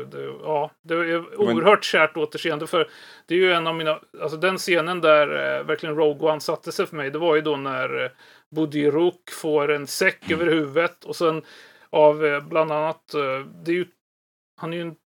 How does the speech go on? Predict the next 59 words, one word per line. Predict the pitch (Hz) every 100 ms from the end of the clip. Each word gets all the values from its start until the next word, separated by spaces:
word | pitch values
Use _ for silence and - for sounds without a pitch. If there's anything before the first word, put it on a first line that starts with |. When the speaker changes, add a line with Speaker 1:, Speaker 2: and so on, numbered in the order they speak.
| _
Speaker 1:
del | 160 185
av | 175
ett | 170
tvillingpar, | 196 180 151 139 - 214 170
den | 139
här, | 131 123 143 135 120
eh, | 120
Two | - 139
Tubes. | 123 131 127 - - -
Eh, | 127 117 113 123
så | -
jag | 151
vet |
inte | 160 160
om, | 147 139
om | 143
det | 139
var | 151 160
Edrio | 131 135 135
eller | 127
om | 127
det | 131
var | 127 123
hans | 139 131 -
tvilling, | - 143 156
men | 170
i |
vilket | 170
fall | - 160
som | 165
helst. | 160 156 - - -
Och | 156
sen | 185
så, | 156 180 165 - - - _
när | 170
de | 170
har | 165 156 _ _ _ _ -
säckat, | - 190 180 - 175 175 _ -
eh, | 170 156 156
Buddy | 170 160
Rook, | 170 180
så | - 165
liksom | 156 156
drar | 160 165
kameran | 156 170 156 160
tillbaka | 151 165 170 143 -
och | 170
så |
ser | 165 175 160
man | 170
en | 160
fallen | 147 170 156 143 151
Jedi-staty, | 151 147 143 139 - 139 175 156
liksom. | 127 139 -
Och | 73
då | 82
var | 73 73
ju, | 73
Speaker 3:
Ja. | 87 87 87 143